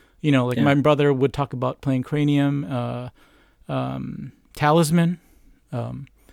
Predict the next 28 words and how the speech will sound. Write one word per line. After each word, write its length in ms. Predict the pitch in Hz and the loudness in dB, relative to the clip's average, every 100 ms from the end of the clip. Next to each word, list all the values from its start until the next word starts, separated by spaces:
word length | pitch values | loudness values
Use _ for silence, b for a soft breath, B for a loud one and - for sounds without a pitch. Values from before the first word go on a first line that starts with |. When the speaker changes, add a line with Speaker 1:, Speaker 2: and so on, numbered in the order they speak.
| b b - | b b 0
Speaker 2:
<sighs> 440 | - - - 123 | 0 0 -8 -6
Yeah. 300 | 107 95 98 | -4 -4 -2
Speaker 1:
but, 340 | 139 147 151 - | 2 4 2 -2
uh, 340 | 156 135 131 131 | 0 2 2 0
I 220 | 156 165 175 165 | 2 4 4 0
had 200 | 139 160 | 0 0
never 180 | 151 151 | 0 0
played 200 | 160 160 | 2 4
any 160 | 160 165 | 4 2
of 60 | 135 | 2
those, 260 | 135 139 | 0 0
and, 300 | 202 147 139 - B B B B B | 2 2 2 -2 B B B B B
uh, 60 | 175 | -2
honestly, 460 | 185 202 202 - 165 | 2 4 2 0 2
my 140 | 151 | 2
cousin 300 | - 165 165 | 4 2 4
was 100 | 143 | 2
just 160 | 151 - | 2 2
trying 160 | 147 | 2
to 60 | 135 | 2
bring 160 | 147 | 2
out 120 | 139 139 | 2 2
something 460 | 160 139 143 135 | 0 2 2 2
that 200 | 131 131 | 2 0
we 120 | 139 | -4
could 160 | - 131 | -2 0
do 120 | 135 | 0
together. 480 | 131 123 151 120 120 | -2 0 0 0 -10